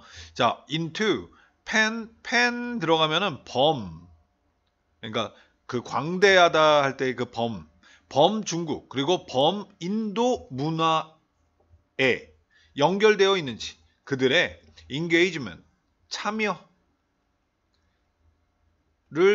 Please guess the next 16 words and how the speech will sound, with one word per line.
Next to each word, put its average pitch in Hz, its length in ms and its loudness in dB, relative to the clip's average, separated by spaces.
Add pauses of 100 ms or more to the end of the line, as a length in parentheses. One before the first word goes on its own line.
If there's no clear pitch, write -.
(160)
통해 113 580 -6 (460)
중국 170 640 0
팝 214 400 -4
음악, - 400 -2
중국에도 180 680 2
아이돌 151 440 2
가수들이 131 460 -4
있고 117 180 -6
그럴 113 160 -2
거 104 100 -6
아니에요, 95 160 -10
그죠? 165 260 -6 (260)
그리고 175 400 2
인도 196 540 -2
영화, 101 340 -6 (1040)
음, 101 200 -14